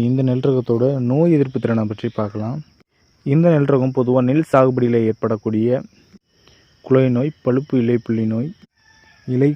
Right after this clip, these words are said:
கருகல் நோய் போன்ற நோய்களுக்கு மிதமான எதிர்ப்பு திறன் கொண்ட ஒரு மிகச்சிறந்த நெல் ரகமா இந்த நெல் ரகம் இருக்குங்க. அடுத்ததா இந்த நெல் ரகம் நீர்ப்பாசன வசதி உள்ள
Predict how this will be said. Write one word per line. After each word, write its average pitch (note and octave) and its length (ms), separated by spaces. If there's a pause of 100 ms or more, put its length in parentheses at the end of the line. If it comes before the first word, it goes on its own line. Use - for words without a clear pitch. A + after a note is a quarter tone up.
கருகல் B2 400
நோய் A2+ 240
போன்ற A#2+ 300
நோய்களுக்கு C3 500
மிதமான C3 400
எதிர்ப்பு A#2+ 300
திறன் A2 260
கொண்ட A2 280
ஒரு B2 160
மிகச்சிறந்த A#2 520
நெல் A2 200
ரகமா G#2+ 260 (220)
இந்த B2 200
நெல் G#2+ 200
ரகம் A2+ 220 (220)
இருக்குங்க. A2 340 (960)
அடுத்ததா A#2 340 (120)
இந்த C3 120 (100)
நெல் C#3+ 200
ரகம் C#3 320
நீர்ப்பாசன D#3 640
வசதி B2 360
உள்ள G#2+ 240